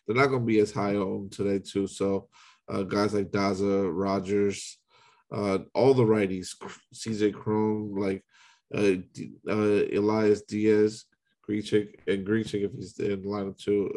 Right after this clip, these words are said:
they, these guys is guys that wanna target and wanna have in my lineup, especially going against Garrett tomorrow. And obviously Blackmon, you can never go wrong with him.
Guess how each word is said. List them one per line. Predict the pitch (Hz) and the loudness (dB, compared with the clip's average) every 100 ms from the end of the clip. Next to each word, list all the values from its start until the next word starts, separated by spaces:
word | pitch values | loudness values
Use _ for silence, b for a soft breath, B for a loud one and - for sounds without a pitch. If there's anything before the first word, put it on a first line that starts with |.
| - | -6
they, | 95 107 101 - _ | 0 0 0 -12 _
these | 120 110 | -4 -2
guys | 113 110 98 | 0 0 0
is | 95 - | -6 -8
guys | - 104 | -6 -6
that | 104 | -4
wanna | 98 98 | -6 -6
target | 104 - 101 98 101 101 B B B - | -8 -4 -4 0 -2 -4 B B B -10
and | 95 | -2
wanna | 101 101 101 101 98 | 0 0 -2 -2 -4
have | 120 101 98 | -4 -4 -4
in | |
my | 98 | -6
lineup, | 101 101 101 101 95 | -4 -4 -4 -4 -6
especially | - 98 - 98 | -4 -4 -4 -6
going | 101 98 | -6 -4
against | 98 98 - - | -6 -8 -10 -4
Garrett | 104 101 98 | -2 -2 -6
tomorrow. | - 101 101 98 b b b - | -8 -8 -8 -8 b b b -6
And | 113 | 0
obviously | 135 123 110 | 2 0 -2
Blackmon, | 92 104 101 - 101 98 | -2 -2 -2 -4 -6 -4
you | 104 | -8
can | 101 107 | -4 -4
never | 104 101 98 | -2 -4 -2
go | 101 | 0
wrong | 101 104 101 | 0 -2 -2
with | 101 - | -4 -4
him. | 101 | -4